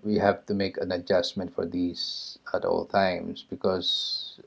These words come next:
the way we view time might be different on how the people view their time. Okay, remember,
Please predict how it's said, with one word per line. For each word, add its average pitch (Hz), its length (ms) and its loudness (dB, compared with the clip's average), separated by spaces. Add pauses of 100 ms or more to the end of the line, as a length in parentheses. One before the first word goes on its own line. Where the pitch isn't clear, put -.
the 95 180 -2
way 107 160 8
we 117 100 6
view 101 240 6
time 92 460 -4 (120)
might 85 220 -2
be 90 80 -10
different 90 640 -2 (240)
on 92 200 -8
how 87 200 2
the - 120 -10
people - 440 -4 (640)
view 101 160 2
their 82 160 -2
time. - 360 -10 (1080)
Okay, 90 240 0 (200)
remember, 98 680 6